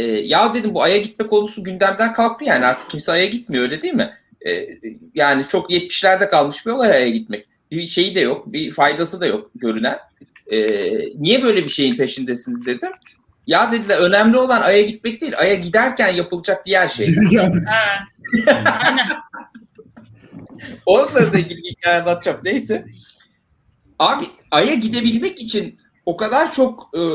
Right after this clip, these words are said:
Speaker 1: yani o, o işi başarabilmek için, o misyonu gerçekleştirebilmek için o kadar çok farklı inovasyon yapman gerekiyor ki, e, onun çevresinde bir sürü, e, değişik startup'ı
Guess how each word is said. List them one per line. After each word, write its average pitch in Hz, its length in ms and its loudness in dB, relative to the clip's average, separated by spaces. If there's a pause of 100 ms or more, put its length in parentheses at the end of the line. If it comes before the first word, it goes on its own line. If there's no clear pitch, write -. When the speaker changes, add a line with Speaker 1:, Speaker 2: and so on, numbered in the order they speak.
(120)
Speaker 1:
yani 165 300 0
o, 202 420 2
o 226 60 4
işi 220 260 -4
başarabilmek 214 640 0
için, 156 360 -8
o 175 120 0
misyonu 196 440 -4
gerçekleştirebilmek 202 880 -2
için 160 140 -6
o 170 60 -2
kadar 226 280 0
çok 254 180 -6
farklı 185 340 2
inovasyon 202 480 0
yapman 196 340 -2
gerekiyor 220 440 -4
ki, - 240 -4 (540)
e, 127 180 0
onun 208 280 0
çevresinde 220 600 2
bir 254 60 -2
sürü, 262 520 -4 (380)
e, 143 60 4 (540)
değişik 190 460 -2
startup'ı 226 800 -2